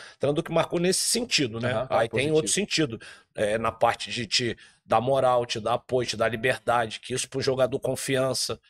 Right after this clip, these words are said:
Speaker 1: é o fundamental. Aí eu tive o Carlinhos, o Jair Pereira, que foram, é, maravilhosos comigo.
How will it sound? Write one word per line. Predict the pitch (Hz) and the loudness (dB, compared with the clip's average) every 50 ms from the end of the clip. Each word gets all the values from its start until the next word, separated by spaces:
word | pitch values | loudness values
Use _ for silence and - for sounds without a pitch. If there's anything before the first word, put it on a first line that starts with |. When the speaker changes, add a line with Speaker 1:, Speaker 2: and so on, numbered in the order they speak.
| _ _ _ | _ _ _
Speaker 1:
é | - 107 | -4 -4
o | 117 | -4
fundamental. | - - 123 123 120 135 147 165 165 - - 120 113 110 | -4 -4 -2 0 0 2 2 0 -2 0 2 2 2 2
Aí | 113 120 | 2 0
eu | 135 | 0
tive | - - 147 131 131 | -2 -2 -4 -4 -4
o | |
Carlinhos, | - - 135 131 110 113 113 123 139 139 131 123 113 - | -2 2 2 2 2 0 -4 -4 -4 -4 -4 -4 -6 -4
o | 117 | -2
Jair | 107 120 113 117 - | -2 0 -2 -2 -2
Pereira, | - 123 123 117 123 135 127 120 | -2 -2 -2 0 0 0 -2 -2
que | 117 - | -4 -6
foram, | - 120 117 120 110 110 104 - - - - _ _ _ _ _ | -4 -4 -4 -2 -4 -6 -8 -12 -16 -20 -20 _ _ _ _ _
é, | - 107 107 104 101 | -6 -4 -2 -2 -2
maravilhosos | 107 110 113 120 123 131 135 - 131 123 113 120 120 123 123 - - | -2 0 2 4 4 4 2 2 -2 -4 0 0 0 0 0 -4 -8
comigo. | - 131 131 120 104 95 92 87 | -8 -8 -6 -6 -6 -8 -10 -14